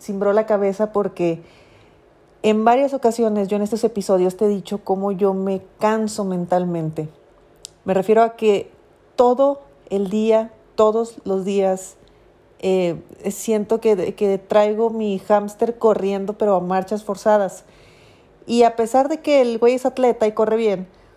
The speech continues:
me canso. O sea, de verdad me canso. Pero cuando me canso, me pongo a leer un libro. O cuando me canso, me pongo a ver un documental. Y el libro y el documental también me hacen pensar.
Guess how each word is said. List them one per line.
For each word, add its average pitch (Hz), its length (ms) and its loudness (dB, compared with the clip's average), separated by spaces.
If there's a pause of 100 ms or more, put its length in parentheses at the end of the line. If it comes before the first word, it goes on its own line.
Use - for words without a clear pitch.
(760)
me 180 140 -2
canso. 220 440 -4 (640)
O - 60 -16
sea, 214 120 0
de 196 80 4
verdad 196 240 2
me 247 140 -4
canso. 254 400 -2 (680)
Pero 285 160 4
cuando 320 220 0
me 349 160 -2
canso, 269 560 0 (300)
me 262 80 -4
pongo 262 260 0
a - 20 2
leer 262 200 0
un 269 120 -2
libro. 285 360 0 (720)
O 262 160 2
cuando 285 220 0
me 285 160 -2
canso, 285 380 -4
me 254 100 -2
pongo 247 240 -2
a 240 40 2
ver 240 120 0
un 247 100 -2
documental. 247 800 -2 (560)
Y 220 140 0
el 240 100 4
libro 254 220 -2
y 262 40 4
el 247 100 2
documental 247 520 0
también 220 300 -4
me 226 80 -4
hacen 220 180 -4
pensar. 247 520 0